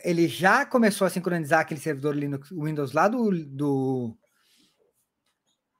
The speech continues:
lá do, do Google, e o Windows, o Linux aqui da, da A W S já tá totalmente sincronizado, ó, cem por cento sincronizado, oito giga, há dezoito minutos atrás,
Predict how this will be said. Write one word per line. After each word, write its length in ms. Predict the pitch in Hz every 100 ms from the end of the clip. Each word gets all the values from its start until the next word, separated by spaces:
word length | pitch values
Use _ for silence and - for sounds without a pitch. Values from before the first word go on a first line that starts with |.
| _ _ _
lá 160 | - 151
do, 680 | 170 202 190 180 175 170 -
do 160 | 185 185
Google, 480 | 160 208 254 277 -
e 160 | 285 311
o 220 | 302 285
Windows, 520 | 262 294 302 254 - 240
o 520 | 226 240 233 233 226
Linux 380 | 214 233 233 226
aqui 180 | 202
da, 240 | 196 202 185
da 140 | 180
A 40 | 180
W 280 | 180 175
S 220 | 175 180 196
já 100 | 208
tá 100 | 202
totalmente 500 | - 285 294 262 226
sincronizado, 680 | 254 254 277 202 202 165 131
ó, 80 |
cem 220 | 117 - 254
por 100 | 233
cento 240 | 220 208
sincronizado, 680 | 214 220 220 160 196 220 190
oito 240 | 214 220
giga, 420 | 147 156 226 220 - _ -
há 140 | 196
dezoito 440 | 190 180 226 233 240
minutos 320 | 226 226 226
atrás, 600 | 240 233 185 214 226 -